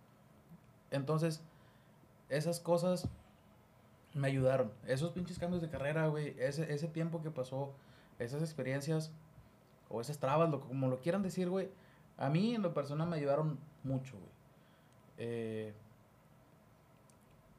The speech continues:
mi casa también me ha ayudado chingos. Ya en cuestión que, que vieron esa decisión que tomé, que dijeron, "No, pues sí, es lo que querías, güey. Ok, dale". Eh,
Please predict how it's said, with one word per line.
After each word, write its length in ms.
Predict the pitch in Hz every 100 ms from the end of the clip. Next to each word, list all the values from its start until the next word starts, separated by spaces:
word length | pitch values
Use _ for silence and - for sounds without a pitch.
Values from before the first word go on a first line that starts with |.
| - - - - - -
mi 160 | 151 131
casa 340 | 135 147 160
también 280 | 160 143 139
me 80 | 143
ha 20 |
ayudado 260 | 135 139 135
chingos. 480 | 139 120 135 147 - - - - - - - -
Ya 260 | 135 151 165
en 60 |
cuestión 460 | 170 156 156 151 151
que, 300 | 139 131 110 -
que 120 | 131
vieron 320 | 127 135 143 147
esa 240 | 139 147
decisión 640 | 143 123 120 - 131 135 135 - - - - - - - -
que 100 | -
tomé, 500 | - 117 107 120 123
que 100 | -
dijeron, 300 | 117 110 117
"No, 220 | 135 226 208 -
pues 120 | -
sí, 120 | 147
es 60 | 151
lo 100 | 147
que 80 |
querías, 340 | - 113 120 120
güey. 140 | 107 - - - - - - - -
Ok, 180 | 123 131 127
dale". 340 | 127 143 160 175 - - - - - - -
Eh, 440 | - 120 113 110